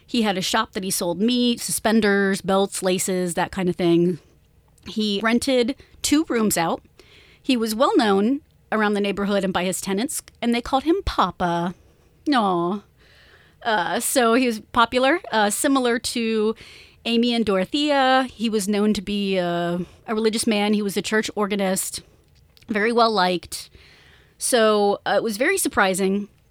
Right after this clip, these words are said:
when someone was passing by and they saw a tenant running out of the house with a bloody head and, you know, said, "Papa just tried to kill me." When Papa was hauled in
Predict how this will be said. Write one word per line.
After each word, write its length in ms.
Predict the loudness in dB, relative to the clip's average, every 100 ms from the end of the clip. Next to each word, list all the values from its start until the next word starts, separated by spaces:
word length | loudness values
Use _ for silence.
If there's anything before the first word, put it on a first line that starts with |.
| _ _ _ _ -8
when 520 | -2 0 0 0 0 -4 _ _ _ _ _ _ _ _ _
someone 300 | 0 4 4
was 120 | 4
passing 340 | 2 0 2 4
by 180 | 4 4
and 120 | 4
they 100 | 2
saw 300 | 4 6 6
a 60 |
tenant 360 | 4 4 4 2
running 220 | 0 0
out 60 | 0
of 40 |
the 80 | 0
house 240 | 0 -2
with 100 | -4
a 40 | -2
bloody 260 | 2 2
head 420 | 4 4 4 0 -4 -10 _ -2
and, 460 | 0 0 -2 -2 0
you 60 |
know, 160 | 0 0
said, 460 | 0 0 -2 -4 -10
"Papa 260 | -8 -4 -4
just 360 | -4 -4 -6
tried 200 | -8 -6
to 60 | -2
kill 200 | 2 4
me." 300 | 4 2 -4 -10 -20 -20 -20 _
When 360 | -8 -2 0 0
Papa 300 | 0 0 0
was 180 | -2 -2
hauled 240 | -2 -2
in 320 | -2 -2 -2